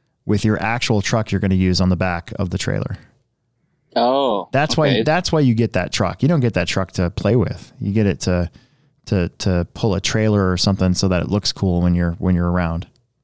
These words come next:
Speaker 1: That's
Speaker 2: It's
Speaker 1: what
Speaker 2: more
Speaker 1: I
Speaker 2: of a
Speaker 1: think.
Speaker 2: working, working model.
Speaker 1: Yeah, that's what I think. It's kinda like the six-wheel T R X four, like the Mercedes T R X four. It's kinda the same deal. It's not very practical, but if you put, like, a trailer or something on it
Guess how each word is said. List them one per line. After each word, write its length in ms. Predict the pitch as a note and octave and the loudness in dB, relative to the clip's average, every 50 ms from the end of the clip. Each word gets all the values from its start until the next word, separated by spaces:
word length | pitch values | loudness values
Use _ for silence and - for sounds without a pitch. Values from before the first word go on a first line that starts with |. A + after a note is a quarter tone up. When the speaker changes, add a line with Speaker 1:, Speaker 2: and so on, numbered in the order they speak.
| _ _ _ _ _ _ _ _ _ _ _ _ _ - | _ _ _ _ _ _ _ _ _ _ _ _ _ -2
Speaker 1:
That's 180 | - - - - | 0 0 2 2
Speaker 2:
It's 40 | |
Speaker 1:
what 60 | C3 A#2+ | 2 2
Speaker 2:
more 100 | A2 A2+ | 4 4
Speaker 1:
I 40 | |
Speaker 2:
of 60 | A2+ A#2 | 4 2
a 40 | A2+ | 2
Speaker 1:
think. 160 | G#2+ G#2 A2 | 2 2 0
Speaker 2:
working, 340 | A2 A2+ A2 - - A2+ G#2 - | 0 -2 -2 0 -2 -4 -4 -4
working 400 | - A#2+ A#2+ A#2 - A#2+ A2 G#2 | -2 -2 -2 0 0 -2 -2 0
model. 460 | G2+ G2 F#2+ F#2+ G2 G#2+ G#2+ A2+ A2+ _ _ - | 0 0 2 2 2 0 0 -2 -4 _ _ -4
Speaker 1:
Yeah, 340 | A2 A2 F#2+ E2+ - F2+ - - | -2 -2 0 -2 -4 -8 -6 -2
that's 220 | - D3+ F#3+ - | -2 0 0 0
what 120 | - - G#2+ | 0 0 0
I 100 | G2+ G2+ | 0 -2
think. 260 | - - - G2+ - | -2 -4 -6 -4 -4
It's 120 | A2 - | -4 -2
kinda 160 | - F3+ F#3+ G3 | 0 0 2 2
like 220 | F#3 F3+ F3 - | 2 2 0 0
the 520 | - C#3+ B2+ A#2+ A2+ A2 A2 G#2+ G2+ F#2+ - - | 0 2 2 4 4 4 4 4 2 0 0 -2
six-wheel 840 | - - - D3+ C#3 - - C#3 C#3 C3+ C3 B2+ B2 A#2+ G#2+ G2 G2+ - - | -2 0 0 0 -2 0 0 2 4 4 4 4 2 2 0 -2 -6 -8 -4
T 160 | - C3 B2 | 0 2 2
R 60 | A#2 | 2
X 120 | G#2+ - - | 2 0 -2
four, 380 | - A#2 A2+ G#2+ G2+ F2 - - | 0 0 0 2 0 0 -2 -2
like 220 | G2 F#2+ G2 - | -2 -2 -2 2
the 80 | G#2+ G2+ | 2 2
Mercedes 440 | G2+ F#2+ - - A2+ A2+ A2 G2 | 4 4 2 2 2 2 2 0
T 120 | - - G#2+ | 0 0 0
R 60 | F#2+ | 0
X 120 | F2+ - - | 0 -2 -2
four. 260 | - G2+ F#2+ F2+ F2+ | -2 0 0 0 -2
It's 80 | F#2+ - | -4 -2
kinda 180 | - B2+ A#2 G2+ | 0 2 2 2
the 60 | F2+ | 2
same 240 | - - G2+ F#2 F2 | 2 2 0 0 2
deal. 240 | G2 F#2 F2 F2 F2+ | 0 0 0 0 -2
It's 180 | F#2 - - | -2 -2 0
not 240 | B2+ C3+ C3+ B2 - | 2 2 2 0 0
very 200 | G2 A2 G#2+ F#2+ | 0 0 0 0
practical, 680 | - - F#2+ F#2+ G#2+ - - C#3+ - E3+ F3+ F3+ - - - - - - - - - - - - - - | 0 -2 -4 -2 -4 -2 -4 -2 2 2 2 2 0 -2 -18 -20 -20 -20 -20 -20 -20 -20 -20 -20 -18 -4
but 100 | - A2+ | 0 0
if 80 | A2 G2+ | 2 2
you 60 | A#2 | 2
put, 160 | A#2 D#3 D3+ | 0 0 0
like, 140 | - A2 F#2 | 0 0 -2
a 40 | F#2+ | -2
trailer 360 | - - A2 G#2+ A#2+ C#3 D3 | -2 -2 0 2 4 4 4
or 40 | D3 | 2
something 280 | - - D3+ D3 D3+ D3 | 2 2 2 2 4 4
on 160 | C#3+ D3+ D#3 | 4 4 4
it 180 | E3 F3 - | 2 2 0